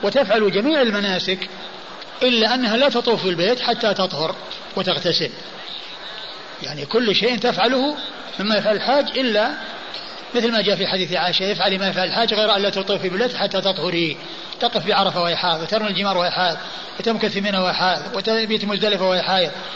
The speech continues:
وتحرم وهي حائض، وكل الأعمال تعملها إلا أنها لا تطوف بالبيت حتى تطهر.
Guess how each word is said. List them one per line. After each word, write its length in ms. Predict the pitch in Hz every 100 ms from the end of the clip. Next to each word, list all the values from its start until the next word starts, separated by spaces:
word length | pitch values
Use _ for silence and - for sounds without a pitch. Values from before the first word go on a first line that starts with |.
| -
وتحرم 420 | 208 214 254 208 202
وهي 200 | 175 180
حائض، 340 | 196 190 170
وكل 280 | 254 339 311
الأعمال 280 | 269 254 226
تعملها 440 | 226 277 277 302 - - -
إلا 240 | 233 220
أنها 300 | 233 233 277 - - 208
لا 100 | 202
تطوف 340 | 196 202 156
بالبيت 260 | 175 226 233
حتى 240 | 202 170
تطهر. 280 | 151 -